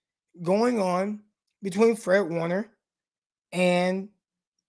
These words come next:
rookie Trey Lance. And Fred Warner, I believe, was saying, "Throw the motherfucking ball. Stop being a bitch." <laughs> You know what I'm saying? Like, not, and maybe those aren't the words,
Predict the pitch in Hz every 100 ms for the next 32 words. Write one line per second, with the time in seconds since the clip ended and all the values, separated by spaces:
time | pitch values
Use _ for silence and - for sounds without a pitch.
0 | _ _ _ 165 160 208 185 208 247 320
1 | 214 - - _ _ _ _ _ _ _
2 | _ _ - 196 170 175 208 208 180 190
3 | 233 - - 180 185 196 190 202 202 185
4 | 196 220 - _ _ _ _ _ _ _
5 | _ - 208 220 240 202 220 240 202 196
6 | 254 180 285 285 151 - 214 226 170 202
7 | 233 208 185 330 330 - - - - -
8 | - 285 - 285 240 - - - 247 269
9 | 277 277 294 311 294 247 214 - - 285
10 | 294 247 202 240 262 294 262 277 247 254
11 | 254 233 220 254 277